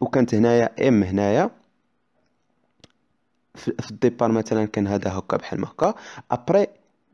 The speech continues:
ما طبقنا التورسيون ولا هنايا، يعني هادي هي دي غاما. اي بيان سور فاش كتوصل هاد غاما هنايا كتولي عاطيانا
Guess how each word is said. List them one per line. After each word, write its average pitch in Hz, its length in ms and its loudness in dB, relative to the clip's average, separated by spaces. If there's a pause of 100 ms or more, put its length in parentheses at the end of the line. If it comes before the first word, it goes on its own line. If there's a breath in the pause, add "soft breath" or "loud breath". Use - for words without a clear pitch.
(160)
ما 120 80 -4
طبقنا - 360 -2
التورسيون 156 460 0
ولا 113 300 2
هنايا، 101 320 2
يعني 117 180 2
هادي 135 440 0
هي 120 320 2 (140)
دي 110 300 -2
غاما. 104 220 2 (540 loud breath)
اي 220 120 6
بيان 156 240 4
سور 214 320 0 (240 loud breath)
فاش 151 140 -2
كتوصل 147 420 0
هاد 123 280 2
غاما 127 240 4
هنايا 139 340 0 (460)
كتولي 127 400 -2
عاطيانا 127 640 2